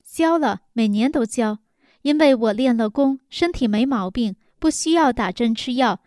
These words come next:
给政府节约了好多钱。有一次我被汽车撞了，一点事都没有，是大法师父保护了我。”听到这儿，政法委书记忙打断我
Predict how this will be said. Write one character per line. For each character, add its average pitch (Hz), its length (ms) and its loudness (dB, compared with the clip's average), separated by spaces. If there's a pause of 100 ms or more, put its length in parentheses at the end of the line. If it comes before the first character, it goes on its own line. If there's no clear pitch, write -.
(180)
给 262 120 2
政 339 180 2
府 226 140 -2
节 214 240 -2
约 285 160 2
了 277 100 2
好 - 240 -4
多 277 180 -2
钱。 202 380 -6 (440)
有 277 100 2
一 294 140 6
次 - 180 0
我 233 200 2
被 269 180 2
汽 254 200 -10
车 294 140 -2
撞 320 320 2
了， 190 200 -2 (220)
一 349 140 4
点 233 220 2
事 - 260 0
都 226 140 2
没 214 240 0
有， 208 280 -2 (460)
是 - 180 -2
大 349 160 6
法 240 180 2
师 320 240 -2
父 277 200 0
保 202 240 -2
护 320 180 -4
了 254 140 2
我。” 185 280 -6 (840)
听 254 180 2
到 240 180 4
这 277 180 0
儿， 208 240 -2
政 254 160 0
法 226 180 -2
委 214 140 0
书 277 220 -4
记 254 240 -4
忙 220 240 0
打 240 180 -4
断 240 260 0
我 196 220 -6